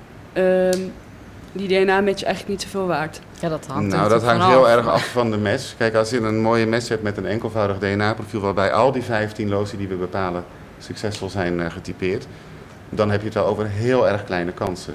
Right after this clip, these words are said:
Speaker 1: Ja.
Speaker 3: Het N F I rapporteert dat minder dan één op, eh, één miljard mensen dat profiel heeft.
Speaker 1: Ja.
Speaker 3: Maar dat is gemakshalve, is dat afgekapt op één op een miljard. Per profiel is dat verschillend, maar dat zit eigenlijk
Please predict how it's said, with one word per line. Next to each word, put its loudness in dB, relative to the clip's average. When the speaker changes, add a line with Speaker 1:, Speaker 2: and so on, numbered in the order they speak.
Speaker 1:
Ja. 2
Speaker 3:
Het -4
N 0
F -6
I 0
rapporteert 0
dat -2
minder 2
dan 0
één 0
op, -2
eh, -4
één -2
miljard -2
mensen -4
dat -4
profiel -4
heeft. -4
Speaker 1:
Ja. -2
Speaker 3:
Maar 0
dat 2
is -2
gemakshalve, 2
is -2
dat -2
afgekapt -4
op -12
één 0
op -6
een -4
miljard. -2
Per 2
profiel -2
is 0
dat -2
verschillend, -2
maar 0
dat -4
zit -8
eigenlijk -2